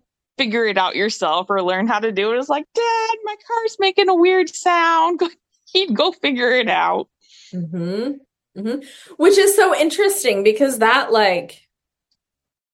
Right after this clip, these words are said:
Speaker 2: I mean, I don't know if this was, if this was your experience, but I could see that translating into the concept of how we're sort of conditioned to not trust ourselves.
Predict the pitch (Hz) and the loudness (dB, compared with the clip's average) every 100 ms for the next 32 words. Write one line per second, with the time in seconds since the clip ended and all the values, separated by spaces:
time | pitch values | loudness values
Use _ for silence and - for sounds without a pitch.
0 | _ _ _ _ _ _ _ _ _ _ | _ _ _ _ _ _ _ _ _ _
1 | _ _ - 220 233 220 220 214 - _ | _ _ -2 2 4 6 4 2 -2 _
2 | _ _ _ _ _ _ _ _ _ _ | _ _ _ _ _ _ _ _ _ _
3 | 226 240 262 233 214 202 - 208 - 202 | 0 2 2 2 2 2 0 -4 -6 -8
4 | 196 - 185 185 - - - _ - 190 | -8 -4 -4 -4 -10 -14 -20 _ -8 -2
5 | 185 190 190 180 170 165 - 180 165 143 | -2 -2 -2 -2 -2 -2 -4 -4 -2 -4
6 | 139 - - 180 196 - 202 - 226 247 | -8 -8 -6 -2 -4 -4 -8 -6 -4 0
7 | 214 185 - 196 170 185 175 165 170 - | 0 -2 -2 -4 -4 -4 -4 -4 -4 -8
8 | - 185 202 208 170 151 151 151 151 - | -6 -4 -4 -4 -4 -4 -2 -2 -4 -8
9 | _ _ 165 165 165 165 - 160 - 175 | _ _ -2 0 0 0 -2 -4 0 0
10 | 160 156 - - _ _ _ _ _ _ | 0 -2 -12 -20 _ _ _ _ _ _
11 | _ _ _ _ _ _ - 185 185 185 | _ _ _ _ _ _ -4 2 4 4
12 | 180 175 185 180 - 190 170 170 175 - | 2 2 -2 -2 -4 -4 -4 -2 -6 -6
13 | 170 160 151 - 156 156 - 143 - - | -2 0 0 0 -2 0 -4 -4 -4 -4
14 | - 196 - | -6 -8 -10